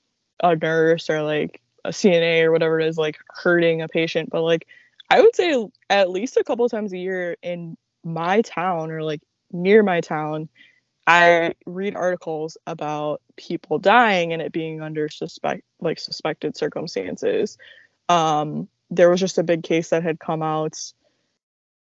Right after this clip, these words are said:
like, outside of the Wisconsin Dells, so that's probably, like, two hours from me. Um, and a lady had, like, a nurse had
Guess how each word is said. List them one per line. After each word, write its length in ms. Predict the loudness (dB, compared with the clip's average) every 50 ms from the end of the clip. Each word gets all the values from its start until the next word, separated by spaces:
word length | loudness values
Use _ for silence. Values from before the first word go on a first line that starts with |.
| _ _ _ _ _ _ _ _ _
like, 340 | 6 8 8 6 4 -2 -12 -4 0
outside 320 | 2 2 2 4 2 2 2
of 80 | 4
the 160 | 4 2 2 2 _
Wisconsin 520 | 0 0 0 0 -4 -6 -4 -2 -2 -2
Dells, 400 | 0 -2 -4 -2 -2 -4 -4 -4
so 100 | -8 -4
that's 160 | -4 -4 -4 -4
probably, 220 | -6 -4 -2 -2
like, 200 | -2 -2 -4 -6
two 260 | -10 -8 -6 -4 -4 -4
hours 380 | -4 -4 -2 -2 -2 -2 -4 -6
from 200 | _ -4 -2 -2
me. 280 | -2 -2 -2 -4 -6 _ -14 _ _ -2
Um, 560 | -2 0 0 0 -2 -2 -2 -4 -6 -8 -10 -12 _ _ _ _
and 180 | 2 2 4 4
a 60 | 4
lady 400 | 4 4 4 4 2 2 2 0
had, 640 | 0 0 0 0 0 0 0 0 0 -2 -2 -2 -4 -8 _ _ _ _ _ _ _ _ _ _ -2
like, 140 | 0 0
a 80 | 0 0
nurse 480 | 2 2 2 4 4 2 0 -2 -4 -2
had 240 | -2 -2 -2 -2